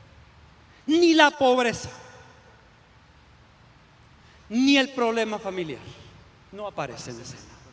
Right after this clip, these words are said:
En los planes de Dios, en sus sueños para nosotros,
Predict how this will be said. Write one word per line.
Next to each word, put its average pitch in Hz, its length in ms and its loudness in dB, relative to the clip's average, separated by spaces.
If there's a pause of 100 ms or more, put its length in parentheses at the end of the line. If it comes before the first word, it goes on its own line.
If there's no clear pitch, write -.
(1300)
En 180 140 -6
los 180 180 -6
planes 220 640 -2
de 190 140 -6
Dios, 202 680 -2
en 185 140 -6
sus 185 260 -12
sueños 220 840 -6
para 170 300 -8
nosotros, 233 840 -6